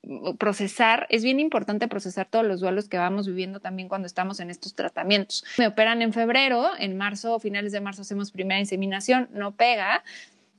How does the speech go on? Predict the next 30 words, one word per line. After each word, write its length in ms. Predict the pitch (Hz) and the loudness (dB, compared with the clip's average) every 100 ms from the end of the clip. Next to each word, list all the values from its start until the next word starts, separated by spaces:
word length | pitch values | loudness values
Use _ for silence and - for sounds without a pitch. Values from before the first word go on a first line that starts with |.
| - | 2
y 200 | 220 214 | 6 6
a 120 | 190 | 4
los 420 | 190 190 190 175 | 2 2 0 0
dos 220 | 175 240 233 | 2 2 4
días 240 | 233 220 | 4 4
ya 60 | 214 | 0
estaba 220 | 214 208 | -2 -2
yo 180 | 208 202 | 0 0
otra 300 | 214 208 208 | 0 -2 -2
vez 340 | 202 196 - _ - | -2 -4 -14 _ -12
estimulando, 840 | - 190 202 196 208 226 233 233 | -8 -6 -6 -4 0 0 2 2
o, 340 | 240 240 233 196 | 2 2 2 0
este, 360 | 190 - 185 - | -4 -4 -8 -4
con 300 | 190 185 180 | -6 -4 -4
hormona, 540 | 185 208 233 240 240 | -2 2 2 2 -2
ta, 120 | 220 | -4
ta, 100 | 202 | -6
ta, 160 | 196 277 415 - _ - | 0 0 0 -4 _ -6
y 80 | 208 | -2
me 160 | 220 | 2
hacen 480 | 220 226 262 254 247 - | 2 2 0 0 -2 -6
segunda 360 | 208 196 214 233 | -4 -2 0 -2
inseminación, 760 | 226 196 190 185 214 226 302 415 _ _ _ _ _ - - - | -4 -4 -4 -2 2 2 2 -4 _ _ _ _ _ -10 -8 -4
y, 260 | 196 185 - | -2 0 0
y 120 | 196 | 2
ahí 260 | 196 220 202 | 4 2 2
quedé 200 | 233 202 | 4 4
embarazada 520 | 185 190 185 190 180 | 4 0 0 0 0
de 100 | 175 | 0
Martina. 500 | 180 170 - 330 185 | -2 -2 2 2 2